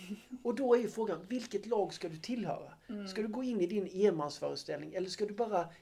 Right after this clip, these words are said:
Speaker 2: ge upp? Ta av dig kläderna i omklädningsrummet och sen säga: "Jag är här nu. Jag är här." <laughs> Liksom, nu kör vi.
Speaker 1: Ja.
Speaker 2: Och där är jag lite nu.
Speaker 1: Ja.
Speaker 2: Där, och det, och det känner jag, ju mer jag vågar släppa taget och ju mer jag ser mig mer anställd av livet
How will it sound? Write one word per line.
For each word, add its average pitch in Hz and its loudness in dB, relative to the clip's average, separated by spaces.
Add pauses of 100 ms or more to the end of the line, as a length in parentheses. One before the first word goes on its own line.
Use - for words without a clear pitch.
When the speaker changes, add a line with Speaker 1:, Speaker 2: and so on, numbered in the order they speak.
Speaker 2:
ge 254 0
upp? - -4 (540)
Ta 226 4
av 247 12
dig 170 4
kläderna 160 2
i 147 -4
omklädningsrummet 151 -2
och 185 -4
sen 202 -2
säga: 208 4
"Jag 196 2
är 220 2
här 226 4
nu. 170 0 (140)
Jag 240 12
är 247 10
här." 202 4
<laughs> - -20
Liksom, 190 2 (160)
nu 233 4
kör 185 10
vi. - -8
Speaker 1:
Ja. 196 -6 (260)
Speaker 2:
Och 202 8
där 240 12
är 202 8
jag 175 10
lite 165 0
nu. 143 -8 (380)
Speaker 1:
Ja. 208 -4
Speaker 2:
Där, 226 10
och 214 2
det, 208 6
och - 2
det 208 4
känner 202 4
jag, 165 4
ju 196 0
mer 208 6
jag 170 4
vågar 196 4
släppa 196 0
taget 151 0
och 170 -2
ju 185 2
mer 208 6
jag 160 4
ser 202 2
mig 165 2
mer 185 2
anställd 185 -2
av 147 -2
livet 147 2